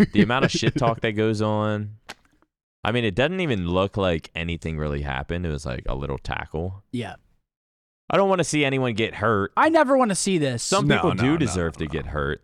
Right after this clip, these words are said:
Speaker 2: Let's make that very clear.
Speaker 3: <laughs>
Speaker 2: There's some motherfuckers that
Speaker 1: Facts.
Speaker 2: definitely deserve to get hurt, but if it's just like, if you're at a,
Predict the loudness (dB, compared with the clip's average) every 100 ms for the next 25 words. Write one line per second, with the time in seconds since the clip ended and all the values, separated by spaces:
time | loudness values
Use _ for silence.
0 | _ -10 -10 -6 -6 -4 -6 -4 -2 0
1 | -2 -4 -6 -6 -4 -2 2 2 4 4
2 | 2 _ _ _ _ _ _ _ _ -4
3 | -4 -2 -4 -2 -2 -2 -2 -4 -4 -2
4 | 2 4 4 2 0 -4 -2 -2 -2 -2
5 | -2 -2 -2 -2 -2 -2 -2 -4 -4 -4
6 | -6 -6 -4 -2 -2 -4 _ _ _ _
7 | _ _ _ _ _ _ _ _ -4 2
8 | 4 6 6 6 4 2